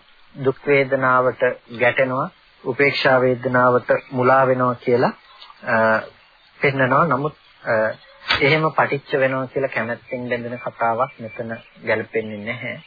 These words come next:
චක්කුංච පටිච්ච රූපේච කියන තැන ඇස සහ රූපය ගැන කතා කරන තැන මේ කතා කරන්නේ නැහැ.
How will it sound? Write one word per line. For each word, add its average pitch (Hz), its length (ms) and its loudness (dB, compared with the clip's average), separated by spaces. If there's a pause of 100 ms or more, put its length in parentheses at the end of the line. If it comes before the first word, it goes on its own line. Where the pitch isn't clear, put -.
(360)
චක්කුංච - 520 -4
පටිච්ච 135 500 -4
රූපේච 127 540 -4 (120)
කියන 123 280 -6
තැන 127 200 -8
ඇස 113 240 -6
සහ 135 340 -4
රූපය 120 420 -4
ගැන 120 200 -6
කතා 117 300 -6
කරන 117 360 -12
තැන 113 400 -10 (460)
මේ 131 260 -4 (180)
කතා 117 340 -2
කරන්නේ 120 460 -6
නැහැ. 117 340 -4